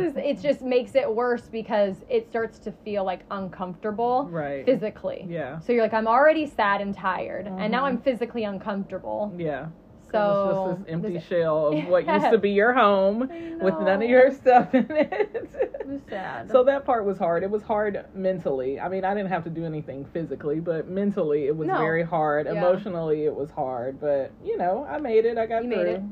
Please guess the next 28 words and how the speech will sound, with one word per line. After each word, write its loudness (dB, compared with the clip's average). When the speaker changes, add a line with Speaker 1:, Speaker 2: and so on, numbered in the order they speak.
Speaker 2:
So -6
Speaker 1:
You -6
made -2
it. 0
You -6
Speaker 2:
it's -8
Speaker 1:
survived 2
Speaker 2:
okay. -4
Speaker 1:
it. -4
Speaker 2:
Everything's -4
gonna -6
be -6
better. -8
Speaker 1:
Everything -2
happens -4
for -2
a -2
reason. -4
Speaker 2:
Yes. -2
Speaker 1:
What 12
was 6
the 0
most 6
cathartic 4
part -2
of -6
your -10
move? -12